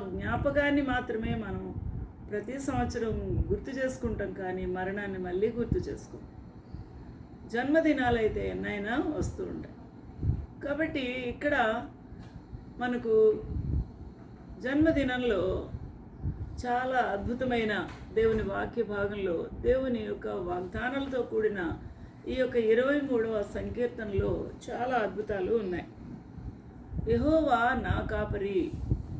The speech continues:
ఇక్కడ ఓన్ చేసుకుంటూ ఉన్నాడు. ఓన్ అంటే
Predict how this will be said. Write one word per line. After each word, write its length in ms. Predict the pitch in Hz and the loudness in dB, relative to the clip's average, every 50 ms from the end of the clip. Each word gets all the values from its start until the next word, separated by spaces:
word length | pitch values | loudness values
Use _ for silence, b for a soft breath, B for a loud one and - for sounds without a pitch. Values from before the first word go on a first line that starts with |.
| - - - - - - | -8 -10 -10 -12 -8 -8
ఇక్కడ 500 | 240 247 269 294 294 285 262 226 220 214 214 | -6 0 2 4 4 6 6 6 6 6 6
ఓన్ 360 | 220 240 277 302 311 311 302 - 311 | 6 8 8 8 6 6 4 4 2
చేసుకుంటూ 580 | 277 254 254 - - 254 240 226 - 226 220 214 | 0 0 0 -2 -4 -2 -2 0 2 4 4 4
ఉన్నాడు. 400 | 214 202 185 170 156 151 139 - - - - - - - - - - 226 | 2 2 -2 -2 -2 -2 -4 -4 -8 -10 -14 -14 -8 -4 -4 -2 2 2
ఓన్ 240 | 247 277 294 285 285 | 2 4 4 4 4
అంటే 600 | 269 254 240 277 277 269 226 180 196 202 - - | 2 2 4 4 4 4 4 4 2 2 0 -2